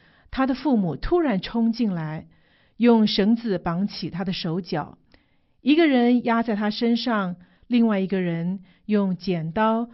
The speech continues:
把他的一头长发剪到他们理想的长度，然后两个人一起走出房间，留下五花大绑的他，还有满地的头发。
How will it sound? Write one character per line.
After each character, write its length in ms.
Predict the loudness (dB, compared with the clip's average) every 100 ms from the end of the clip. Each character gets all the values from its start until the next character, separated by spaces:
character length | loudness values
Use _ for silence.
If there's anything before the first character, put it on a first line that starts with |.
| -16 -6
把 120 | -6
他 260 | -4 -6 -4
的 100 | -4
一 140 | -4
头 220 | -4 -4
长 380 | -4 -6 -6 -6
发 360 | -4 -4 -4 -10 _ _ _
剪 220 | 0 0
到 180 | 2 0
他 160 | 0 2
们 240 | 2 2
理 140 | -2 -4
想 220 | -4 -6
的 80 | -8
长 360 | -10 -10 -8
度， 300 | -4 -4 -6 _ _ _ _ _ _ _ _ _ _
然 160 | -2 0
后 380 | 2 2 0 -4 _
两 220 | -4 -2
个 100 | 0
人 320 | 2 2 2 0
一 80 |
起 200 | -4 -4
走 200 | -4 -4
出 140 | -6 -8
房 260 | -6 -6
间， 420 | -2 0 0 0 -4 -16 _ -6
留 220 | -2 -2
下 360 | -2 -4 -4 -6
五 180 | -8 -6
花 300 | -4 -4 -2
大 200 | -2 -4
绑 200 | -4 -8
的 100 | -8
他， 380 | -6 -4 -4 -8 _ _
还 140 | -6
有 180 | -2 -2
满 360 | -2 -4 -4 -4
地 140 | -4
的 100 | -4
头 280 | -6 -8 -10
发。 380 | -10 -10 -12